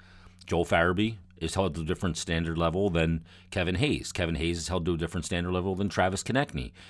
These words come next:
Travis Konecny is held to a different standard than Travis Sanheim, and on down the line, Rasmus Ristolainen. But you have to do what the coaches are demanding of each individual player.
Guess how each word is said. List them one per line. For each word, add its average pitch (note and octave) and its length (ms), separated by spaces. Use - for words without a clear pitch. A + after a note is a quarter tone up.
Travis E2 280
Konecny F2+ 340
is E2 100
held F2+ 160
to F#2+ 80
a F2+ 40
different F2+ 260
standard F2+ 500
than F#2 340
Travis F2+ 400
Sanheim, C#2+ 540
and F#2 140
on G2+ 160
down F2 180
the E2 60
line, C#2 320
Rasmus D2+ 440
Ristolainen. A#2+ 600
But F#2 260
you F#2+ 120
have - 500
to G#2 140
do D#2+ 280
what D#2+ 220
the E2+ 80
coaches D2+ 560
are F#2+ 120
demanding A#2 640
of F2 160
each G2+ 240
individual D#2+ 560
player. D2+ 480